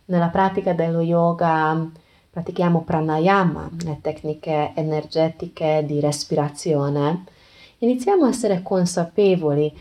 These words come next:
che ogni respiro ha un suo inizio, ha una sua parte centrale, una, un, un suo terminare, quindi nascita, vita e morte si rappresentano anche nel respiro.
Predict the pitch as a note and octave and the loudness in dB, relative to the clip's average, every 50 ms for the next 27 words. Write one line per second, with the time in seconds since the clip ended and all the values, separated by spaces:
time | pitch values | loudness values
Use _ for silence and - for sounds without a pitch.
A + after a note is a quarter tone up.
0 | - - - - - - - - - G3 F#3 F#3 - - A3 G#3+ A#3 A#3+ B3 B3+ | -20 -20 -20 -20 -20 -20 -16 -6 -2 -2 -2 -2 -4 -4 -2 0 2 4 4 4
1 | A#3+ G#3+ F#3+ F3 - - - - - _ - C4 C4+ C4 A#3 F#3+ D#3 D3 D3 D3 | 4 4 2 0 -2 -6 -8 -10 -10 _ -2 2 2 4 4 4 4 2 2 0
2 | - - _ _ _ _ _ _ _ _ _ - D#3+ D#3 D#3 D#3+ D#3+ D#3+ D#3+ D#3+ | -4 -12 _ _ _ _ _ _ _ _ _ -8 -4 -2 0 0 2 2 0 0
3 | D#3 D#3+ - - - F3 E3 E3 E3 D#3+ D#3 D#3 D#3 D3+ D3+ D#3 D3+ D3+ E3 - | -2 -4 -6 -4 0 2 4 4 6 6 6 6 4 4 2 2 0 -2 -6 -10
4 | - _ - D#3+ D#3+ E3+ F#3 G3+ G#3 G3 G#3 - - A#3 A3+ A3+ A#3 B3+ D4+ F4+ | -12 _ -4 0 2 4 4 4 2 -2 -6 -6 2 4 6 6 6 4 2 0
5 | E4+ - - _ _ _ _ _ _ _ _ _ - D#3 D#3+ E3 D#3+ D3+ D3 - | -4 -8 -14 _ _ _ _ _ _ _ _ _ -6 -4 -2 0 0 -2 -2 -2
6 | - E3+ D#3 D#3 D#3 D3+ D3 D3 - - D3+ D3+ - - D#3 D#3 D3+ E3 F3 F#3 | -2 -2 -2 0 -2 -2 -4 -4 -4 -8 -8 -6 -4 -4 -2 -2 -2 -2 0 0
7 | G#3+ B3+ C4+ C4+ A#3+ A3+ G#3+ G#3 G3+ F#3+ F#3 F#3+ F#3 - - - - - _ _ | 0 2 2 2 2 0 0 0 -2 -2 -4 -6 -10 -14 -20 -20 -20 -20 _ _
8 | - F3+ F3 F3 - - - - F3+ F3 D#3+ E3 - - F#3 F3 E3+ - F3 E3+ | -6 -4 -2 -2 -4 -4 -6 -2 -2 0 0 -2 0 0 0 0 2 2 2 2
9 | D#3+ D#3 D#3 D#3 D#3+ E3+ D#3+ E3 E3+ E3+ D3+ E3 - E3 D#3 D3+ D3+ D3+ D3+ D#3+ | 2 2 2 2 4 4 2 2 0 -4 -6 -6 -6 -6 -6 -4 -4 -2 0 0
10 | F3 F#3+ G3 G#3 - - - - A3 - - - B3 B3 C4 D#4+ - - - _ | 0 0 0 -2 -2 -2 -2 -4 -6 -8 -6 -4 -2 -2 -2 -4 -6 -10 -18 _
11 | _ _ _ _ - F3 D3+ D3+ D#3 D#3+ E3 D#3 D#3 D#3+ - - F3 G3+ A3+ A3+ | _ _ _ _ -12 -10 -8 -4 -2 -2 -2 -2 -2 -6 -6 -6 -4 -4 -4 -4
12 | A3+ A3+ - E3 D#3 D#3 D#3 D3+ D3+ D3 D3 D3 C#3+ C#3+ - F3+ F#3+ A#3 C4 C4+ | -6 -6 -4 -4 -2 -2 0 0 0 0 0 0 -2 -4 -4 -2 -2 -2 -2 -6
13 | - - - - - - - - _ _ _ - - - A3+ A3 A3 A3 A3+ A3 | -10 -16 -20 -20 -20 -20 -20 -20 _ _ _ -8 -2 0 2 2 2 2 -2 -2
14 | A3 A#3 A#3 A#3 A#3 A#3+ G#3+ G3+ G3 G3 G3 F#3+ - F#3+ F3 E3 D#3+ D#3 D#3 D#3 | 0 0 0 0 0 -2 -2 0 0 0 -2 -2 -2 0 0 0 0 0 -2 -4
15 | D3 - - - - - - E3 D#3 D3+ - - - - | -4 -4 -4 -6 -6 -4 -4 -4 -4 -4 -6 -8 -12 -14